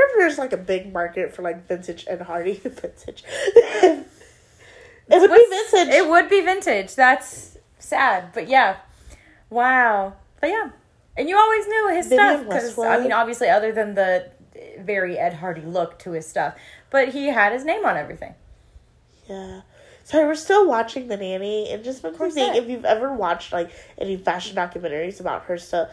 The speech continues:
Speaker 1: stuff, like, she has super, like, like, her wardrobe was, like, stacked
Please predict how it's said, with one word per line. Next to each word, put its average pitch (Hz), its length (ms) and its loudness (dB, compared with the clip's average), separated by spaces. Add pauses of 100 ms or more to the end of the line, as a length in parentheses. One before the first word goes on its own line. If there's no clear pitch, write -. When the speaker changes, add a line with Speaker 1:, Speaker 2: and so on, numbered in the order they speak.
(260)
Speaker 1:
stuff, - 440 -2
like, 196 100 -12
she - 180 -8
has 269 180 -6
super, 196 580 -12
like, 165 580 -10 (1080)
like, 196 220 0
her 233 320 -4
wardrobe 190 720 -2
was, 170 180 -10
like, 110 240 -8
stacked - 1400 -2